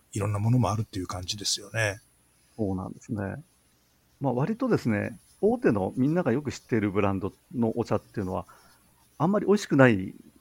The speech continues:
Speaker 2: のが多いみたいなんですね。うん。
Speaker 1: はい。
Speaker 2: で、まあ、日本でお茶を輸入している業者さん、まあ、この間ちょっとお話を、まあ、聞いてたんですけれども、
Speaker 1: ええ。
Speaker 2: この、台湾の、まあ、大手ブランドの、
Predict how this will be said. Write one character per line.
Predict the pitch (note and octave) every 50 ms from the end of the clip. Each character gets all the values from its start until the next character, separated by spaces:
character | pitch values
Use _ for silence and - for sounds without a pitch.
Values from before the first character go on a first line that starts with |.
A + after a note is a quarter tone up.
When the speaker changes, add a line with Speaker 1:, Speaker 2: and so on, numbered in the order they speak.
| _ _ _ _ -
Speaker 2:
の | - - F#2+ F2 - - D2+ D2+ D#2+ - A#2+ A#2
が | G#2+
多 | A2 A#2+ A#2
い | G#2
み | G2 G2
た | - - -
い | -
な | - -
ん | -
で | - -
す | - A#2+
ね。 | A#2 A#2 - - _ _ _ _ _ _ _ _ _ _ _ _ _ -
う | A2
ん。 | G2 A#2 E3 - - - -
Speaker 1:
は | - - A2+ F#2+ F#2 F#2+
い。 | F2+ F#2+ B2+
Speaker 2:
で、 | C3+ A#2+ A2 - _ _ _ _ _ _ _ _ _ _ - -
ま | D#3+ E3+
あ、 | E3
日 | F3
本 | G#3+ A3
で | D3
お | A2 A2
茶 | - D#3+ C#3+
を | C#3+ D3 D3
輸 | C#3+ C3+
入 | C#3 C#3 C3+ C3
し | C3+
て | - - C3+ C3+
い | C3
る | C3 C3 C3 B2+ B2+ A#2
業 | B2 B2+
者 | A#2+ C#3 A#2+
さ | A#2 B2 A#2+
ん、 | A2+ A2+ A2+ A2+ A2 A#2 - - - A#1 - C2 - - - - - - F#2+
ま | A2+
あ、 | G#2+
こ | - A#2
の | A2
間 | G#2+
ち | - -
ょ | -
っ |
と | - G#2
お | G2+
話 | G2+ G#2+ G2 G2 - - - A2
を、 | G2 G2 F#2+ F#2+ G2 - - _ - - - - -
ま | - G#2+
あ、 | G#2
聞 | - - A2+
い | G2+
て | - G#2+
た | - A2 G2
ん | F#2 F#2
で | F2 G2
す | - -
け | - G2
れ | G2 F#2
ど | - A2
も、 | G#2 A2 A2 G#2 F#2+ F#2
Speaker 1:
え | A2 G#2+ G2+ F#2+ F#2 F#2 F#2 G2 G2+ -
え。 | _ _ _ -
Speaker 2:
こ | D3+ C#3+ D3 C#3+ C#3+ C3+ C3+ C#3 - - _ _ _ _ _ _ _ _
の、 | - - - - -
台 | - F#3+ G3+ G#3
湾 | A3 A3 A3+ G3+ E3+ E3
の、 | F3 F3 D#3+ C3+
ま | B2 B2
あ、 | A2+
大 | A#2 C#3+
手 | C3+ D3 C#3
ブ | B2+ D3
ラ | D3 C#3+
ン | C3+ A#2
ド | G2 G2 F#2+
の、 | F#2+ G#2+ A2 G#2 G2 -